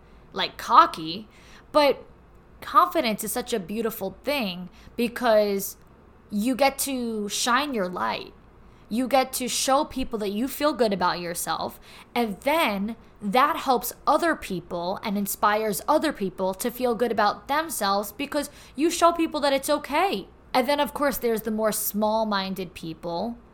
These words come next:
who are really insecure, who have a lot of issues with themselves that they need to work on,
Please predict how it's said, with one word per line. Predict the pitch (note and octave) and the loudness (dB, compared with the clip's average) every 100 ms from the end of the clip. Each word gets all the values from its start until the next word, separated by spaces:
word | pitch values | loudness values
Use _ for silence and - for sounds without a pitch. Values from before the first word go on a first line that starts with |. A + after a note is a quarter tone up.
| - - | -20 -8
who | - G#3+ | 0 2
are | F#3+ | 2
really | F#3 F#3+ B3 D4 C#4+ A#3 | -2 -4 0 4 4 4
insecure, | G3+ G3+ - F3 - F3 D#3+ F3 | 2 -2 -6 -6 -6 -6 -6 -6
who | G3 | -4
have | G3 G3+ | -4 -2
a | |
lot | G3 G#3 A3+ B3+ D4+ D4+ | -2 -2 2 6 8 8
of | G#3+ F3+ D3+ - - - - | 4 0 -8 -16 -20 -20 0
issues | A#3+ B3 A#3 E3+ | 2 2 0 -2
with | F#3+ - | -4 -6
themselves | F#3+ F3+ G3 F#3+ | -6 -2 -2 -2
that | F#3+ | -4
they | G3 | -6
need | F#3 F#3 | -6 -6
to | F#3+ | -6
work | F3+ F#3 F#3+ | -6 -6 -6
on, | F3+ - | -8 -8